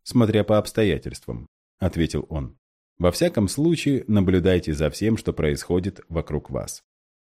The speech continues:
Он дал мне кое-какие инструкции, и когда поезд подошёл к станции, слез. Я слез также, но Холмса не видал. Он исчез неизвестно куда.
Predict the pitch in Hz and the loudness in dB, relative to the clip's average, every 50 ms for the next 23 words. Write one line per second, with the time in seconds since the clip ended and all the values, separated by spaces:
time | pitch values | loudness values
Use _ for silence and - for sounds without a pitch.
0 | _ - 185 208 196 147 143 143 139 120 107 107 104 98 - 95 90 87 82 82 | _ 2 4 6 6 8 8 8 8 8 6 6 4 4 4 4 4 4 2 0
1 | 76 - - 80 76 73 69 69 - - - 98 131 135 - - - 131 131 127 | -2 -2 0 0 0 0 -2 -4 -4 -2 0 0 0 0 -2 -2 0 2 2 2
2 | 120 127 - _ - 90 85 - 85 80 80 82 78 - - - 90 87 82 78 | 0 -2 -8 _ -10 -8 -4 -2 -2 0 0 0 -2 -2 -2 0 2 4 4 2
3 | 69 - - - 80 76 76 73 - - 76 69 - - - - 92 101 104 98 | 0 -4 -6 -6 -4 -2 -2 -2 -2 -2 -4 -4 -6 -6 -4 0 0 2 2 0
4 | - - 101 98 92 92 - _ _ - - - 76 71 65 - - - - _ | 0 0 -2 -2 -2 -4 -8 _ _ -14 -10 -6 -4 -4 -4 -4 -8 -14 -18 _
5 | _ _ _ _ _ _ _ _ - 80 78 90 107 131 - - - 82 85 87 | _ _ _ _ _ _ _ _ -8 -2 2 2 2 2 0 -2 -2 0 0 0
6 | 85 - - - 82 78 85 98 101 127 151 160 - - _ _ _ - 90 85 | 0 -2 -4 -2 0 0 0 0 0 0 0 0 -2 -6 _ _ _ -2 0 0
7 | 82 - - 78 73 78 76 - - - 76 73 73 - _ _ _ - 82 80 | 0 0 -2 -2 0 0 -2 -2 -4 -4 -6 -6 -8 -12 _ _ _ -4 -2 -2
8 | 73 71 73 60 - 65 55 52 - _ _ _ _ _ _ _ _ _ _ - | 0 -2 -4 -4 -4 -6 -6 -6 -10 _ _ _ _ _ _ _ _ _ _ -2
9 | 98 92 85 78 76 69 67 - - - 101 113 110 - - - _ _ _ - | 0 2 2 2 0 -2 -4 -6 -4 0 0 0 0 0 -4 -12 _ _ _ 2
10 | 104 110 110 107 87 76 64 67 67 64 - 71 71 - 73 69 62 62 55 - | 4 4 4 4 2 0 -4 -6 -6 -6 -6 -10 -10 -8 -8 -8 -8 -10 -12 -12
11 | - | -16